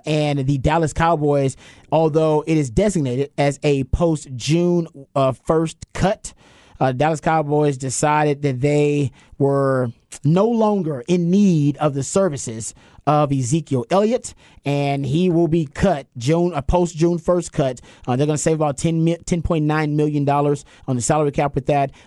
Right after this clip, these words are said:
Uh, there is, uh, nearly six million dollars in, in dead money attached to that as well. So his contract will be on the books until then, but he is free to sign with another team. And the era, the Zeke era, is over. And for, for me, Harge, I, you know, I,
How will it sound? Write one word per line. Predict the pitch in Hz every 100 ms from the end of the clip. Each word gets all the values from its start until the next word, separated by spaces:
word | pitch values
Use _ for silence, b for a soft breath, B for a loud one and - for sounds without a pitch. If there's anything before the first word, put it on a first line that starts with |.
| -
Uh, | 120
there | 120 131
is, | 147 147 143 - _
uh, | 135 127 135
nearly | 151 143
six | - 151 -
million | 147 143 143
dollars | 135 135 135
in, | 131
in | 139 127
dead | 123 143 135
money | 139 143 135
attached | - 139 -
to | 135
that | 139 139
as | 127 113
well. | 127 165 175 156 B B
So | - 156
his | -
contract | 185 170 165 147
will | 170 170
be | 170
on | 160
the | 135
books | 156 156 -
until | 135 123 - 262
then, | 170 147 139 143 B B B
but | 127 147 127
he | 156 160
is | 151
free | - 180
to | 165
sign | - 156 147
with | 143 135
another | 139 135
team. | - 185 165 147 B B B 160
And | 156 151 147 131
the | 147 -
era, | 180 202 117 151
the | 156 147
Zeke | 135 131 226 - 170
era, | 170 147 135
is | 156 -
over. | 180 202 156 139 131 b b b -
And | 185 165
for, | 180 180 170 165
for | 170 160
me, | 202
Harge, | 175 151 151 139
I, | 151 147 139
you | 156 170
know, |
I, | 139